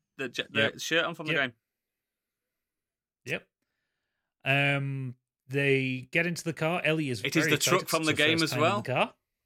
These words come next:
Speaker 3: It is the truck
Speaker 1: Yep.
Speaker 3: from the game.
Speaker 1: Piece of shit, as Joel
Speaker 3: Um,
Speaker 1: calls it.
Speaker 3: Joel t-, J-, <laughs> yeah, Joel tells her to buckle up, and she's got no idea
Speaker 1: He
Speaker 3: what
Speaker 1: goes,
Speaker 3: he means.
Speaker 1: "Seatbelt," and she goes,
Speaker 3: And he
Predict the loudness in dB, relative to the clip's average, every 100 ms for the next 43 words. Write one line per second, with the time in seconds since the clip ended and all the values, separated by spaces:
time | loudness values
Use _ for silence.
0 | _ _ _ _ _ _ _ -4 0 0
1 | -2 -4 -4 -4 -6 -4 -4 -6 -8 -4
2 | 0 2 2 0 -4 -2 2 4 4 2
3 | -2 -2 4 4 4 0 0 -4 -6 -6
4 | -12 -14 -20 -20 -20 _ _ -6 -6 -4
5 | -2 -2 0 0 0 0 0 0 0 -2
6 | -4 -6 -6 -4 -2 0 0 2 4 2
7 | 2 2 2 0 _ -6 -2 2 2 0
8 | -2 2 4